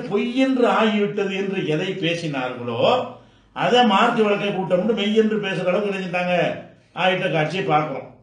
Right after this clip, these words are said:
அப்ப நீங்க அதை நிரூபிக்கிறதா இருந்து எதை நிரூபிச்சாலும் சரி, போன்ல ஒருத்தன் ஒருத்தியோட பேசினான் என்று நீங்க சொல்வதாக இருந்தால் போனு தான் ஆதாரம். ஏன்னா குரலை வந்து மிமிக்ரி பண்ண முடியும், யார் குரலை எப்படி செய்ய முடியும். அப்படியான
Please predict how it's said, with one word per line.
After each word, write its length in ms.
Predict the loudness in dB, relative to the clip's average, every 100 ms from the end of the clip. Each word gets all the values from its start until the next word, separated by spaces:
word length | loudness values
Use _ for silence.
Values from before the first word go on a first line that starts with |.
| _ -10
அப்ப 240 | -2 0
நீங்க 180 | 2 2
அதை 180 | 2 0
நிரூபிக்கிறதா 640 | 0 0 0 0 2 4
இருந்து 320 | 2 0 -2 0
எதை 120 | 2
நிரூபிச்சாலும் 560 | 4 2 0 2 2 0
சரி, 220 | -2 -2 -4 -12 -20 _ _ -12
போன்ல 480 | -6 -2 0 2 4 4
ஒருத்தன் 440 | 2 0 2 2 2
ஒருத்தியோட 400 | -4 -4 -4 -2
பேசினான் 440 | 2 2 2 -2 0
என்று 160 | -2 -2
நீங்க 160 | -2
சொல்வதாக 460 | -2 0 2 2 0
இருந்தால் 580 | -4 -4 -2 -2 -2 -2 -6 -16 _ _ _ _ _
போனு 280 | 0 4 6
தான் 160 | 6 4
ஆதாரம். 340 | 4 0 -4 -10 -20 _ _ _ _ _ _ _ -6
ஏன்னா 280 | 0 4 6 4 0 -4
குரலை 300 | 4 6 6
வந்து 180 | 4 2
மிமிக்ரி 360 | 2 0 0 0
பண்ண 180 | 0 0
முடியும், 320 | 0 -2 -4 -14 -6
யார் 340 | 0 0 0
குரலை 200 | 0 0
எப்படி 220 | 0 0 -2
செய்ய 220 | 0 0
முடியும். 340 | 2 2 -2 -4 -10 -18 -8
அப்படியான 440 | -6 0 4 6